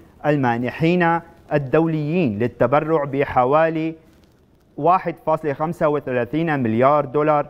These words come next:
لدعم الاستجابة الإنسانية في اليمن خلال ألفين وعشرين، في ظل وجود مخاوف متصاعدة في الشارع اليمني بخصوص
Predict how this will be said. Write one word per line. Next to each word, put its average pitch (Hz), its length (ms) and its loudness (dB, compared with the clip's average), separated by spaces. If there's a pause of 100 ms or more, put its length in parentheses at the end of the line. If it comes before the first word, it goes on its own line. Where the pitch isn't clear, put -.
(240)
لدعم 135 600 0
الاستجابة 143 680 -2
الإنسانية 143 640 -2
في 113 240 0
اليمن 147 420 2 (260)
خلال 190 340 2
ألفين 147 460 0
وعشرين، 139 460 -4 (400)
في 208 100 4
ظل 214 340 0
وجود 160 380 0
مخاوف 143 500 0
متصاعدة 151 680 -2
في 143 80 -8
الشارع 147 380 -2
اليمني 156 520 -2 (400)
بخصوص 139 640 -2